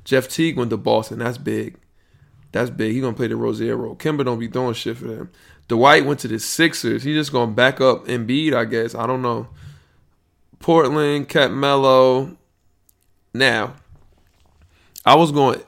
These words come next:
I wasn't going ill if we kept, if we, uh, if we signed Carmelo. I was gonna say that now, he, he, hu-, he's humble.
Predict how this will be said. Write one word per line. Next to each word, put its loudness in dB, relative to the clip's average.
I 4
wasn't 4
going 2
ill 2
if -4
we -4
kept, 0
if -6
we, -2
uh, 0
if -4
we 0
signed -2
Carmelo. -4
I 4
was 0
gonna -2
say -2
that -4
now, 4
he, 0
he, 4
hu-, 6
he's 2
humble. 2